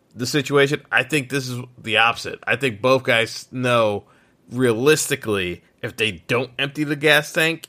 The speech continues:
and try to get him out there, this is a five-round fight, and I don't think either one of these guys wants to go five rounds for different reasons.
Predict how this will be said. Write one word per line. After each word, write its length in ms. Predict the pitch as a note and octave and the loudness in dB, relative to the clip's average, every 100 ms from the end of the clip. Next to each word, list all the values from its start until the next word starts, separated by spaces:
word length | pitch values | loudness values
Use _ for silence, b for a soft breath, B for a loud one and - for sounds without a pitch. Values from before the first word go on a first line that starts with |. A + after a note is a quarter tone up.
| - | -8
and 200 | B2+ B2 | -8 -8
try 300 | C3 B2 C3+ | -4 2 2
to 80 | C3+ | 2
get 160 | C#3+ | -2
him 100 | D3 | 0
out 280 | D3 D3 D3+ | 2 2 2
there, 260 | E3+ E3+ E3+ b b | 0 0 -4 b b
this 120 | C3 C#3+ | 0 2
is 100 | C3+ | 2
a 60 | |
five-round 480 | C#3 C#3 C3+ C3 B2 | 4 4 4 2 2
fight, 300 | C3+ C3 - A#2 | 2 2 2 -2
and 120 | A2+ | 0
I 140 | B2+ | 0
don't 200 | D3 D3 | -2 -2
think 220 | D3+ C3 | -4 -4
either 220 | C3 D3 C3 | -2 0 0
one 200 | C3+ C3+ | 2 4
of 60 | |
these 160 | C3 A#2+ | 2 2
guys 380 | B2+ A#2+ A#2+ G#2+ | 4 4 0 -8
wants 580 | G#2+ G#2+ A#2 B2 A#2 | -6 -2 2 0 0
to 60 | A2 | -4
go 180 | G#2 F2+ | -4 -2
five 300 | G2 F2 E2 | 0 0 0
rounds 400 | D#2 C#2+ - - b b b | -4 -6 -14 -20 b b b
for 400 | - B2+ A#2 A2+ | 0 2 4 2
different 480 | G2 G2 C#3 C#3 - | -2 0 0 2 0
reasons. 680 | B2 A#2 F2+ - - - | 2 0 0 -10 -14 -14